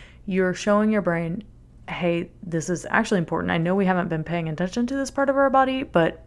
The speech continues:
now we are." And it's important that we pay attention here, because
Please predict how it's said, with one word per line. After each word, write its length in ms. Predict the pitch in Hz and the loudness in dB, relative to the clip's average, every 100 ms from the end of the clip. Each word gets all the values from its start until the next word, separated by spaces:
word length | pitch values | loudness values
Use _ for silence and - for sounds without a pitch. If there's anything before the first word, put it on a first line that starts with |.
| - | -4
now 220 | 165 156 | -2 -2
we 120 | 151 | 0
are." 380 | 143 - 254 381 - - - - - - | 0 2 2 0 -10 -20 -18 -18 -20 -2
And 520 | 185 170 160 165 156 - | 4 4 4 0 -4 -4
it's 160 | 185 | -4
important 440 | 170 160 339 381 180 | -4 0 2 2 2
that 100 | 175 | 2
we 100 | 170 | 2
pay 140 | 170 | 0
attention 520 | 165 151 160 160 160 - | 0 -4 -4 -4 -6 -10
here, 500 | - 160 156 226 247 - - - | -2 2 2 2 -4 -16 -20 -4
because 640 | 190 185 185 190 180 175 | 0 2 4 6 6 2